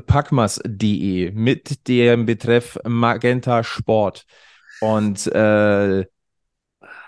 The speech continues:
Speaker 2: kann
Speaker 1: vergesst
Speaker 2: den
Speaker 1: nicht,
Speaker 2: Start da nicht
Speaker 1: voller
Speaker 2: machen.
Speaker 1: Name, eure E-Mail-Adresse und am besten Fall auch eine Telefonnummer angeben. Und, äh, Teilnahmeschluss,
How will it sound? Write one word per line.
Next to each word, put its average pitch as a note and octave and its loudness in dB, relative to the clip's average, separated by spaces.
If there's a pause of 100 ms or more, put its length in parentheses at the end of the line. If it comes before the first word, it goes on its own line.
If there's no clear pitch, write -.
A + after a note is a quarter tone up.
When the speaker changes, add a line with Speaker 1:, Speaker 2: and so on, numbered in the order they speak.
(320)
Speaker 2:
kann - -20
Speaker 1:
vergesst B2 2
Speaker 2:
den A2 0
Speaker 1:
nicht, A2+ -4
Speaker 2:
Start G#2+ -14
da F#2 -10
nicht G#2+ -14
Speaker 1:
voller E3+ 6
Speaker 2:
machen. F3 2
Speaker 1:
Name, D#3 2 (360)
eure G2+ -4
E-Mail-Adresse A#2+ 0 (320)
und A2+ -4
am G#2+ -2
besten G#2 -2
Fall - -2
auch - -4
eine F#2 -6
Telefonnummer A2 2
angeben. G2 -2 (680)
Und, G#2 0
äh, G2+ 2
Teilnahmeschluss, F3+ 0